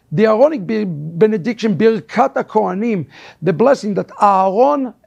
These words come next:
and his son have left to Israel. First of all, it's important to note that only a Kohen can give this blessing. If there is not a Kohen, a Levi can bring this blessing. And if it's not a Levi, one from Klal Israel can give this blessing.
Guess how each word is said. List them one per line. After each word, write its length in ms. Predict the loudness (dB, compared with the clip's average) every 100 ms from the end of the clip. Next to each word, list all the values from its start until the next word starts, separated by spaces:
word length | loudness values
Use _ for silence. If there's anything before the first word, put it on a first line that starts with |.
| -6
and 240 | -4 -2
his 120 | -4 -8
son 440 | -4 -2 -2 -4 -12 -14
have 280 | -2 -2 0
left 500 | -2 2 2 0 _
to 140 | -10 -8
Israel. 480 | -10 -10 -12 -12 -14 _ _ _ _
First 220 | -2 0
of 80 | 0
all, 260 | -2 -4 -8
it's 200 | -8 -4
important 520 | -2 0 -2 -2 -6
to 80 | -4
note 460 | -2 -2 -4 -8 _ -20 -14 -2
that 200 | -2 -2
only 340 | -2 -2 -2
a 140 | -4 -4
Kohen 580 | -4 -4 -4 -4 -6
can 300 | -4 -4 -4
give 280 | -6 -8 -8
this 280 | -8 -8 -8
blessing. 500 | -8 -8 -10 -12 -6
If 140 | -4
there 100 | -2
is 140 | -4 -4
not 120 | -4
a 80 | -4
Kohen, 460 | -4 -2 -2 -4 -10 -20 -8
a 140 | -4
Levi 400 | -4 -4 -6 -6
can 260 | -6 -6 -6
bring 220 | -6 -8
this 240 | -8 -12 -10
blessing. 580 | -10 -10 -10 -12 -14 _ -20 -14
And 160 | -8 -4
if 100 | -4
it's 120 | -6
not 160 | -8 -6
a 60 |
Levi, 440 | -6 -6 -6 -6 -8 _
one 220 | -10 -8 -8
from 180 | -10
Klal 300 | -10 -8 -6
Israel 440 | -8 -10 -8 -8 -10
can 220 | -10 -12
give 240 | -10 -12
this 140 | -14 -18
blessing. 340 | -18 -20 -20